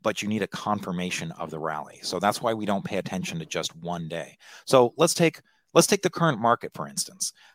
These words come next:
Um, if we look at to-, you know, if we look at yesterday's action, that would be day one of a rally attempt. We were able to close positive. We closed in the sixty percent trading range. If you look at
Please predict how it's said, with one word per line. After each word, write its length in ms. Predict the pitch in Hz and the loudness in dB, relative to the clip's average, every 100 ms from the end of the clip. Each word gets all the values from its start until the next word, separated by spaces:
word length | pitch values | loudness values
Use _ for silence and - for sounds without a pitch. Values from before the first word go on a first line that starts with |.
| - | 0
Um, 360 | 101 95 92 - - | 2 2 0 -6 -6
if 160 | 113 | -6
we 100 | 113 | -2
look 180 | 107 127 | 0 0
at 120 | 165 | -2
to-, 180 | - 127 - | -4 -6 -8
you 120 | - 107 | -6 -4
know, 140 | 87 | -4
if 140 | 104 110 | -4 -4
we 80 | |
look 160 | 117 151 | -4 -4
at 120 | 95 | 0
yesterday's 500 | 131 131 131 107 101 | 2 2 0 0 4
action, 480 | 110 147 - 85 92 _ _ - | 4 2 -4 -6 -6 _ _ 0
that 140 | 117 | 0
would 140 | 135 131 | 2 -2
be 140 | 127 | -2
day 340 | 104 101 107 120 | -4 -2 0 0
one 320 | 104 107 113 | 0 0 2
of 80 | 107 | 0
a 40 | |
rally 380 | 90 87 101 87 | 0 0 0 -2
attempt. 300 | - 71 - | -6 -12 -12
We 120 | 95 | -10
were 160 | 87 95 | -8 -6
able 240 | 104 107 123 | -6 -4 -4
to 80 | |
close 300 | 120 - 113 | -4 -2 -2
positive. 520 | - 95 92 95 95 90 - - - | -2 -2 0 0 -2 -2 -8 -20 -12
We 80 | |
closed 520 | 90 - 101 104 107 - | -12 -2 0 0 -2 -8
in 100 | 92 | -6
the 80 | 87 | -2
sixty 360 | - - - | 0 0 -2
percent 420 | 127 113 - 104 85 | -6 -6 -2 -2 -2
trading 320 | - 101 85 | -2 -2 -4
range. 280 | 67 73 - | -8 -14 -16
If 120 | - | -10
you 80 | 90 | -2
look 200 | 104 104 | 0 2
at 160 | 92 | 0